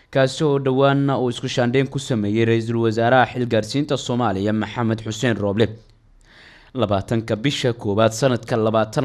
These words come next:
labaatan oo maanta ku beegan oo Khamiis ah, ayaa jadwal ay dhowaan soo saareen guddoonka guddiga xalinta khilaafaadka oo ku sugnaa guddoomiye ku-xigeenka guddigaasi.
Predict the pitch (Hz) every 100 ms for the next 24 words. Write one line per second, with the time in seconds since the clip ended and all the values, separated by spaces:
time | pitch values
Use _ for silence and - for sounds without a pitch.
0 | 120 101 98 120 113 120 110 120 143 131
1 | - 123 104 117 117 113 117 143 139 101
2 | - - - - - - 143 156 143 165
3 | 170 151 143 135 139 147 135 139 139 117
4 | 123 120 120 131 131 131 127 147 127 117
5 | - 120 156 165 127 123 123 127 101 -
6 | 110 143 139 110 117 123 120 113 113 113
7 | 110 110 120 143 135 123 139 123 104 98
8 | -